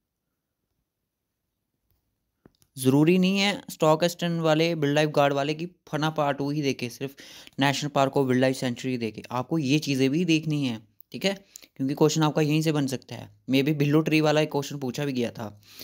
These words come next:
जेकेएसएसबी क्लास फोर्थ में। Scientific name of silver fir, सिल्वर फिर का साइंटिफिक नेम क्या है? क्या वो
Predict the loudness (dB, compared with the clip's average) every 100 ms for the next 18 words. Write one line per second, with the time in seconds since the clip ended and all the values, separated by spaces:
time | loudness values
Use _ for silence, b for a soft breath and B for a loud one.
0 | B B -2 0 2 -2 -2 -2 -2 -2
1 | -8 -12 -14 -18 -20 _ _ _ _ _
2 | _ _ -14 B B 0 4 4 4 0
3 | 2 2 4 2 2 0 2 0 0 -4
4 | -4 -8 _ _ _ _ _ _ _ _
5 | _ -4 2 2 2 0 4 2 4 0
6 | -2 -4 -2 0 0 0 -2 -4 -12 _
7 | B B B 0 2